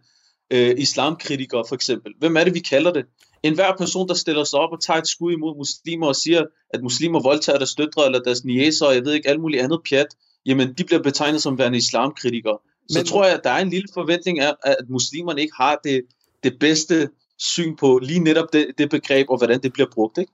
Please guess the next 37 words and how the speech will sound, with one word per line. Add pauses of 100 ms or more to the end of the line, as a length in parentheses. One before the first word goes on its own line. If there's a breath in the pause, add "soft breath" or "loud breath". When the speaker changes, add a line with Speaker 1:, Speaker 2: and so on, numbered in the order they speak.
(120)
Speaker 2:
Men
Mohammed,
er
du
lige
nu
ikke
i
gang
med
præcis
at
anskue
ytringsfriheden
ud
fra
Rasmus
Paludan, (440)
i
stedet
for, (140)
at
vi
anskuer
den
ud
fra (380)
vores
allesammens
ret
til
at
ytre
os? (120)
Er
det
ikke